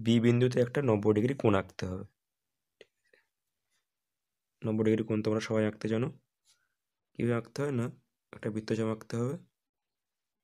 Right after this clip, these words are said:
তারপরে এখান থেকে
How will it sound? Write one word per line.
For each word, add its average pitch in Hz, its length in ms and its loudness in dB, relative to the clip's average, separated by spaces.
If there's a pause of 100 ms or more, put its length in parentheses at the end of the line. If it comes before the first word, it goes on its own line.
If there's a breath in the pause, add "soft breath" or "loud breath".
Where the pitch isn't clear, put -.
(760)
তারপরে 107 420 -8 (840)
এখান - 240 -10 (100)
থেকে 110 160 -6